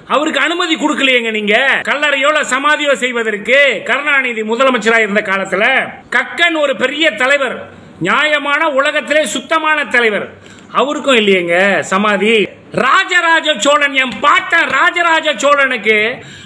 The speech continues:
அவனோட கல்லறையை தேடி, சவுத் ஈஸ்ட் ஏசியா, கிழக்காசியாவை ஆண்ட ஒரு பரம்பரை நம் பரம்பரை என்று நினைத்து, தமிழனாக சிந்தித்து,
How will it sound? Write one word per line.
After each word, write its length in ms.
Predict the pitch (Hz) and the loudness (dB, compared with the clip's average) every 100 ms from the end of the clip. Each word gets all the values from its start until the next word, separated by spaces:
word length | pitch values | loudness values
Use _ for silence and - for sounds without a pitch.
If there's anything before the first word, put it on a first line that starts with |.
| - | -2
அவனோட 400 | 233 277 254 202 | 0 2 -2 -2
கல்லறையை 680 | 233 311 339 339 311 269 | -4 -2 0 0 0 -2
தேடி, 680 | - 254 320 285 226 233 294 - - - | 0 2 2 0 -6 -8 -12 -18 -20 -10
சவுத் 420 | - 262 349 - | -2 0 0 2
ஈஸ்ட் 220 | 349 - | 0 2
ஏசியா, 360 | 294 247 262 226 - - - | -2 -2 0 0 -2 -12 -4
கிழக்காசியாவை 840 | 277 330 330 320 262 285 269 277 | -2 0 0 -2 0 -2 -2 -2
ஆண்ட 460 | 214 254 330 320 294 | -2 0 0 0 -2
ஒரு 160 | 254 | -4
பரம்பரை 580 | 208 233 302 294 247 180 - - - - - | -2 -2 0 -2 -4 -6 -12 -20 -20 -14 -4
நம் 220 | 226 277 | -4 -4
பரம்பரை 480 | - 262 294 262 247 | -4 -4 -2 -2 -4
என்று 240 | 226 208 | -4 -4
நினைத்து, 840 | 190 214 262 202 214 180 185 233 254 - - - - | -2 -2 -2 0 2 2 2 0 -4 -14 -18 -8 -4
தமிழனாக 680 | 302 359 359 330 349 359 | 0 2 2 2 0 0
சிந்தித்து, 840 | 330 320 285 269 202 202 185 196 | -2 -4 -4 -4 0 0 0 -2